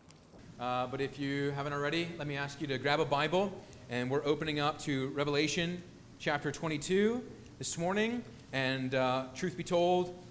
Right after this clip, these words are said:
we'll be in a, a number of places, uh, especially in, uh, towards the end of Matthew's gospel. Uh, all the more reason for you to have your Bible out and, and be ready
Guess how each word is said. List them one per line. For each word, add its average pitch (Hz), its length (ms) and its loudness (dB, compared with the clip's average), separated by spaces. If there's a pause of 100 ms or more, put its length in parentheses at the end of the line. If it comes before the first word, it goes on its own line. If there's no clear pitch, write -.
(180)
we'll 131 100 0
be 156 280 4
in 147 380 0
a, 123 280 0
a 123 60 -4
number 165 320 4
of 196 120 2
places, 185 640 2 (560)
uh, 120 460 0
especially 131 680 -4
in, 113 240 -4
uh, 107 300 -4 (100)
towards 131 200 -6
the 123 60 -2
end 120 120 -2
of 107 40 -2
Matthew's 147 720 0
gospel. 156 720 0 (260)
Uh, 120 40 -4
all 151 240 4
the 175 60 0
more 165 120 2
reason 160 320 2
for 151 200 -4
you 151 180 0
to 143 100 -4
have 143 180 -2
your 147 100 0
Bible 135 340 -2
out 165 340 0
and, 123 100 -4 (120)
and 120 120 -6
be 117 120 -4
ready 147 380 0